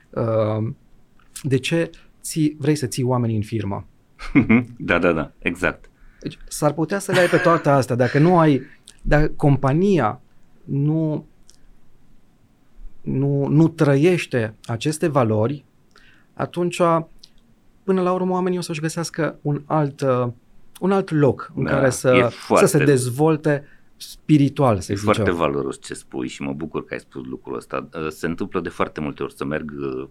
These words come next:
Speaker 2: pentru primele discuții în proiecte de consultanță cu organizații care mă cheamă, „Ajută-ne să ne reparăm imaginea” sau „Vino, ajută-ne să atragem oameni”.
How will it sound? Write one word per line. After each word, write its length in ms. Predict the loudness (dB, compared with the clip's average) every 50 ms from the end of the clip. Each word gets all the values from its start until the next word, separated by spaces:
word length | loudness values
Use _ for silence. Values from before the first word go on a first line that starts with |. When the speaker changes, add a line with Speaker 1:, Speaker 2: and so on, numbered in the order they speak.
| -16 -16 -10
Speaker 2:
pentru 240 | -10 -8 -8 -10 -10
primele 320 | -8 -6 -4 -2 -2 -4
discuții 760 | -6 -8 -12 -16 -14 -12 -12 -12 -12 -12 -12 -10 -10 -10 -10 -10
în 200 | -10 -8 -8 -8
proiecte 320 | -8 -8 -8 -8 -8 -8 -8
de 100 | -10 -10
consultanță 720 | -10 -10 -14 -12 -12 -12 -10 -8 -6 -6 -6 -8 -10 -14
cu 120 | -14 -14
organizații 520 | -12 -10 -10 -10 -8 -6 -8 -8 -8 -10 -10
care 180 | -8 -8 -6
mă 140 | -6 -8 -8
cheamă, 320 | -10 -8 -8 -6 -6 -6
„Ajută-ne 380 | -8 -8 -8 -6 -6 -6 -6 -6
să 300 | -10 -10 -10 -10 -10 -10 -10 -12
ne 60 | -12
reparăm 460 | -12 -12 -10 -8 -10 -8 -8 -8 -8
imaginea” 520 | -10 -10 -10 -12 -14 -14 -14 -14 -14 -14
sau 160 | -12 -12 -12 -12
„Vino, 280 | -10 -12 -12 -12 -12 -14 -16 -18 -14 -10
ajută-ne 380 | -6 -6 -4 -4 -4 -2 -2 -2
să 120 | -2 -2
atragem 420 | -4 -2 0 0 0 2 0 0 2
oameni”. 380 | 2 0 -2 -2 -6 -8 -10